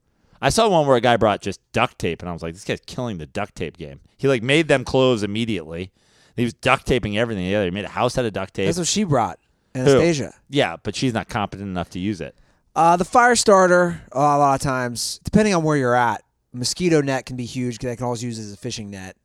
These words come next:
Speaker 1: Right.
Speaker 2: Depending on, you know, if you're in, like, a jungle or those sort of tropical environments. I mean, it'd be tough. I mean, the thing is, the
Speaker 1: I don't
Speaker 2: fe-
Speaker 1: know if you heard, next hockey game is on N B C Sports 'cause Naked and Afraid's on, uh, N B C.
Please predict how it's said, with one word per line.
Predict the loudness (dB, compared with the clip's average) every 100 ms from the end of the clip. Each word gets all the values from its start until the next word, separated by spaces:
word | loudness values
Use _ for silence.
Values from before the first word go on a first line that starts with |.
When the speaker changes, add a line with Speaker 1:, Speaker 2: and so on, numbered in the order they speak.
| -10
Speaker 1:
Right. | -6 -6 -8 _ _ _ _ _ -8
Speaker 2:
Depending | -6 -6 -8
on, | -8
you |
know, | -8
if | -8
you're | -6 -6
in, | -8
like, | -12
a | -14 -14 -16
jungle | -12 -8 -6 -4 -2 0 0 0 -2 -4 -8
or | -8 -6 -6 -8 -12 -16 _ _ _ _ _ _ _
those | -4 -2 0
sort | -2 -2
of | -4 -10 -14
tropical | -6 -4 -4 -6 -10
environments. | -8 -6 -4 -6 -8 -10 -8 -8 -14 _ _ -10
I |
mean, | -4 0
it'd | 0
be | -2 -8
tough. | -8 -8 -10 -18 -16
I |
mean, | -14 -14 -18 -10
the | -8
thing | -6 -4 -2
is, | -4 -6
the | -12 -2
Speaker 1:
I | 2
don't | 4
Speaker 2:
fe- |
Speaker 1:
know | 2
if | 2
you | 0
heard, | 0 0 -2 -6 _ _ -6
next | -4 -4
hockey | -4 -4 -8
game | -8 -6 -8 -12 -18 _ _ _
is | -12 -8
on | -8 -8
N | -10
B | -12
C | -14
Sports | -14 -8 -8 -8
'cause | -12
Naked | -14 -12 -12
and | -12
Afraid's | -8 -8 -8
on, | -14 -14
uh, | -16 -16
N | -16
B | -18
C. | -16 -16 -18